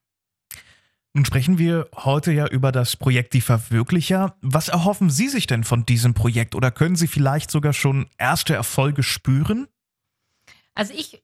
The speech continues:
Speaker 2: finde dieses Projekt so toll, weil einerseits gezeigt wird, dass der Fleming eine schöne Region ist, in der es sich absolut zu leben lohnt.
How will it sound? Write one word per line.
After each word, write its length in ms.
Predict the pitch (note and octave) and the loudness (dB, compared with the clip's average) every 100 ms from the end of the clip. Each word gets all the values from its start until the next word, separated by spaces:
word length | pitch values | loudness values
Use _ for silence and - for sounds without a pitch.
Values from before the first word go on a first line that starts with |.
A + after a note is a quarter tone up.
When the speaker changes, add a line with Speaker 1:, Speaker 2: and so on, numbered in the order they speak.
| - | -10
Speaker 2:
finde 260 | D4 C#4+ A#3+ | -6 -6 -6
dieses 200 | B3+ - | -12 -10
Projekt 340 | B3 A#3+ B3+ B3+ | -8 -6 -8 -10
so 80 | |
toll, 400 | A#3 A#3 B3 C#4+ A#3+ | -6 -2 -2 -2 -2
weil 180 | A#3 - | -4 0
einerseits 560 | A3 C#4 C#4+ B3 A#3 - | -2 -2 -4 -6 -8 -14
gezeigt 500 | A3 - G3+ A#3+ - | -14 -6 -6 -6 -12
wird, 180 | A#3 | -8
dass 140 | G#3+ - | -8 -6
der 140 | G3+ | -8
Fleming 420 | - A3 A3+ A#3+ | -6 -6 -6 -6
eine 200 | F#3 G3+ | -4 -6
schöne 320 | G3 A3 G#3+ G3 | -6 -6 -6 -6
Region 400 | E3+ F3+ G#3+ C4+ | -8 -8 -6 -8
ist, 180 | C#4 | -10
in 140 | - G3 | -10 -10
der 140 | G3+ | -8
es 100 | F#3 | -10
sich 140 | F#3+ - | -12 -6
absolut 560 | - - - G#3+ G#3+ - | -6 -6 -14 -12 -14 -14
zu 120 | F#3+ | -12
leben 360 | F3 F3 F3 | -10 -10 -10
lohnt. 480 | D#3+ E3+ A#3 F4 - | -10 -8 -8 -10 -16